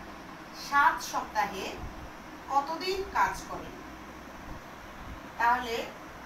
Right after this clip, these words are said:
রাজুর বাবা এক সপ্তাহে যদি ছয়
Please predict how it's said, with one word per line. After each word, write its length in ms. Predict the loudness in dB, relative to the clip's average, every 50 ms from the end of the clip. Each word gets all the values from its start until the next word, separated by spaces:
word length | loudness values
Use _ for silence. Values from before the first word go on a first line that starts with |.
| -12 -12 -10 -8 2 4 8
রাজুর 320 | 8 8 8 6 0 -4 0 2 2
বাবা 260 | 4 6 6 6 6 4 2 -2 -8 -14 -14 -14 -14 -14 -14 -14 -14 -14 -6 -2 -2 -2
এক 100 | -2 -2 -4 -2
সপ্তাহে 420 | 0 0 0 0 0 -2 -2 -2 -2 -4 -6
যদি 260 | -6 -6 -6 -8 -8 -10 -10 -10 -12 -12 -12 -12 -12 -12 -12 -12 -12 -12 -12 -6
ছয় 280 | 0 0 0 2 0